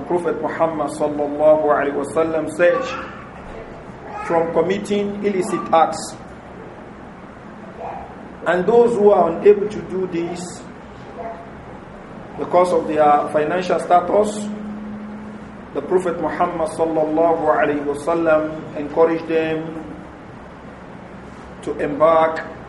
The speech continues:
on fasting. This is likely to reduce their sexual urge.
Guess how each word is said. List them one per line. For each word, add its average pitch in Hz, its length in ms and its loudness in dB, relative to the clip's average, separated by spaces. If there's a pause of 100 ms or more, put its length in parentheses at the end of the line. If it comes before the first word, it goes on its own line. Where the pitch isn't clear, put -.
(760)
on 147 120 -2 (140)
fasting. 156 440 2 (1800)
This 170 280 -4
is 151 300 -4
likely 160 600 0
to 151 120 -8
reduce 160 680 -4
their 143 180 -2
sexual 151 840 2
urge. - 480 0